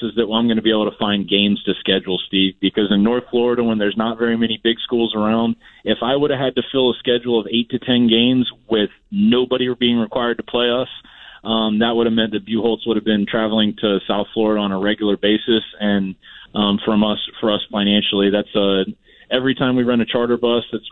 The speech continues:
probably about two to three thousand dollars per bus. So if we take two ex-, I mean, even two extra charter bus trips, you're talking about adding ten to twelve thousand dollars in expenses to our budget. Um, it, it would have been a total mess.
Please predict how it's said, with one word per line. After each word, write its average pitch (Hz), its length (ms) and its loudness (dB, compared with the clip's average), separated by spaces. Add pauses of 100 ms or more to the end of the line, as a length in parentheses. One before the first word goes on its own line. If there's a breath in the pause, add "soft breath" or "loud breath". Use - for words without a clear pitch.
probably 113 280 0
about 110 300 -2
two 127 100 0
to 117 160 -2
three 113 140 0
thousand 110 340 -2
dollars 110 320 0
per 117 160 0
bus. 113 300 -2 (160)
So 104 140 0
if 98 100 -4
we 117 100 0
take 113 320 0 (500)
two 147 200 4
ex-, 113 180 -4
I 120 60 -2
mean, 117 160 4
even 131 240 2 (120)
two 151 140 2
extra 127 260 -2
charter 123 300 -2
bus 123 200 0 (100)
trips, 127 260 -2 (460 loud breath)
you're 117 140 -4
talking 123 320 -2
about 113 220 0
adding 110 280 0
ten 120 240 0
to 113 80 2
twelve 113 300 -2
thousand 110 340 -2
dollars 110 460 0 (180)
in 107 160 0
expenses 113 640 -2
to 113 60 -2
our 104 160 0
budget. 107 440 0 (460 soft breath)
Um, 107 300 2
it, 117 100 4 (160)
it 123 120 4
would 120 140 2
have 113 80 0
been 110 120 2
a 101 60 0
total 104 320 -2
mess. 92 280 -2